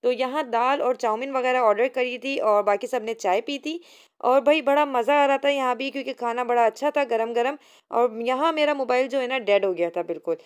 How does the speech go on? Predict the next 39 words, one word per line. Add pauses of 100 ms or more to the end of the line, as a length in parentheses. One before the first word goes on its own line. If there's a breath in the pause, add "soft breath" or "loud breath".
(340 soft breath)
बिल्कुल
एंड
हो
गया
था।
कुछ
पिक्चर्स
थी
जो
कि
मैंने
क्लिक
करी
थी,
यहाँ
वीडियो
में
शूट
नहीं
कर
पाई, (340 soft breath)
तो
ये
पिक्चर्स
आपके
साथ
शेयर
कर
रही
हूँ।
आप
लोग
बताइएगा
कि
कैसी
लग
रही
हैं
पिक्चर्स।